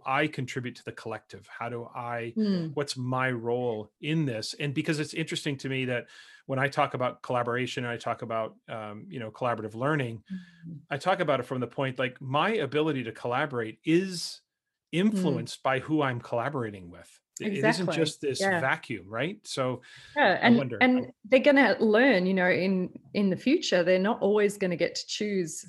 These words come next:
Speaker 2: who they're collaborating with. It's about learning to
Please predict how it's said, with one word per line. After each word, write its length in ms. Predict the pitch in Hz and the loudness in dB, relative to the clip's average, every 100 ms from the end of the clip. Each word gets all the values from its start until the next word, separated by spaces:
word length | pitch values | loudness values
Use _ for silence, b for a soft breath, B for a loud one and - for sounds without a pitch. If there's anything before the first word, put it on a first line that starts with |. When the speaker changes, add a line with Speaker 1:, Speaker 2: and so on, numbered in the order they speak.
| - | -4
Speaker 2:
who 180 | 233 277 | 0 4
they're 120 | 185 | 4
collaborating 640 | - 165 156 117 107 113 | 4 -2 0 0 -2 -4
with. 180 | 120 - | -6 -4
It's 160 | - - | -4 -2
about 420 | 214 185 175 - | 2 4 2 0
learning 520 | 196 190 190 185 180 175 - | -2 0 2 0 -2 -6 -2
to 340 | 180 165 170 | 0 0 -4